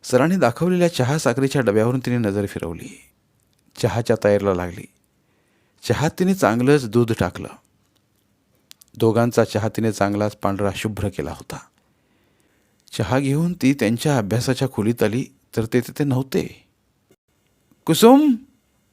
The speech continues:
आत ये, आत ये चहा घेऊन." कुसुम त्यांनी हाक मारल्या खोलीत चहा घेऊन गेली, तर शहाणे सर आपल्या पलंगावर उशीला मान देऊन पडलेले दिसत होते.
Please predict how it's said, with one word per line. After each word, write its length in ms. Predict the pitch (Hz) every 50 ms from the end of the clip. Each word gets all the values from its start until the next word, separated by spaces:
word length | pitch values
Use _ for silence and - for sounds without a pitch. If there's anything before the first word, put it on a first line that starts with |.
| _ _ _ - - - - - - _ _ - -
आत 220 | 151 190 202 240
ये, 220 | 240 247 247 262 - _ _ _ _ _ _ _
आत 140 | - 151 190 202
ये 100 | 254 262
चहा 200 | 254 269 240 247
घेऊन." 320 | 254 254 277 277 220 135 - - - _ _ _ _ _ _ _ _ _ _ _ _ _ _ _ _ _ _ _ _ _ _ _ _ _ _ _ _ _ _ _ _ _ -
कुसुम 320 | - 117 - - 175 190 202
त्यांनी 220 | 190 180 170 175
हाक 300 | 143 98 113 107 - -
मारल्या 300 | 113 110 110 113 120 117
खोलीत 220 | - - 110 113 110
चहा 300 | - - - 98 95 98
घेऊन 220 | 85 82 85 87
गेली, 280 | 78 - 71 - - - - _ _ _ _ _ _ _ _ _ _ _ _ _ _ _ _ - -
तर 80 | 107 104
शहाणे 420 | - 113 101 95 110 127 151 165
सर 160 | 160 - - -
आपल्या 220 | 139 - - 139
पलंगावर 500 | - - 95 95 110 110 117 117 127 123
उशीला 460 | - - 120 113 - - 107 110 104
मान 320 | 98 95 95 95 104 104 98
देऊन 200 | 98 92 98 92
पडलेले 380 | 95 90 85 85 85 90 90
दिसत 280 | 82 90 - - - -
होते. 400 | 117 120 - - - - -